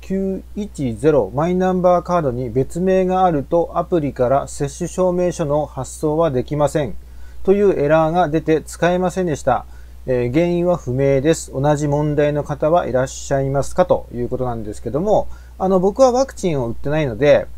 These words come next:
えー、この接種証明書のアプリは、えー、使えないんですけども、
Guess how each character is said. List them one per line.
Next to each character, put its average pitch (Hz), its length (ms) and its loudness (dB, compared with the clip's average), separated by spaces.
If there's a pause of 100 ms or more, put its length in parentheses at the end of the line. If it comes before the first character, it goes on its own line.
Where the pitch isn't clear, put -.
(120)
え 127 440 0
ー、 - 20 -14
こ 156 100 -4
の 147 320 -4
接 147 160 -6
種 147 120 -8
証 151 180 -2
明 147 120 -2
書 147 120 -6
の 120 180 -4
ア 127 60 -4
プ 113 120 -6
リ 98 160 -8
は、 101 260 -6
え 101 360 -10
ー、 - 20 -18
使 139 200 -2
え - 20 0
な 139 140 0
い 117 40 -4
ん 104 40 -6
で 95 100 -10
す - 80 -16
け 110 80 -8
ど 147 120 -2
も、 214 280 0